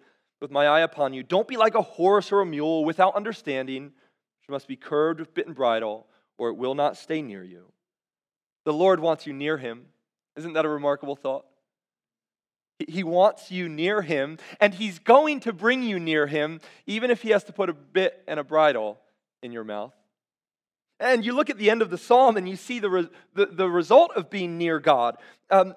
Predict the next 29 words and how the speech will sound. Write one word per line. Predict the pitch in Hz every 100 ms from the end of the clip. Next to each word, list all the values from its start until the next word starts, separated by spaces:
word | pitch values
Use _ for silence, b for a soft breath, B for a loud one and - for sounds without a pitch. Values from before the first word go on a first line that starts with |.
| - -
look | 214 277
at | 214
verse | 202 196
ten. | - 269 240 170 b
"Steadfast | - - - 247 247 - 240 226 220 -
love | 185 165 202 302 175 -
surrounds | - 185 170 160 160 -
the |
one | 151 147
who | 143
trusts | - 147 135 135
in |
the | 139
Lord." | 127 131 165 - b -
Verse | 196 196
eleven, | 214 240 226 170 143 b b _ 190 _ 202 175 _ 156
"Gladness | 180 190 262 311 196 120 -
and | 180 156
rejoicing | 165 151 160 262 302 - 170 147
and | 143
shouting | - - 240 254 262 247
for | 226 214
joy." | 214 247 202 156 B B B
It | 269 269
is | 185 -
sweet | - - 214 240 269 185 -
to | 180
be | 165 170
near | 156 190 196 160 139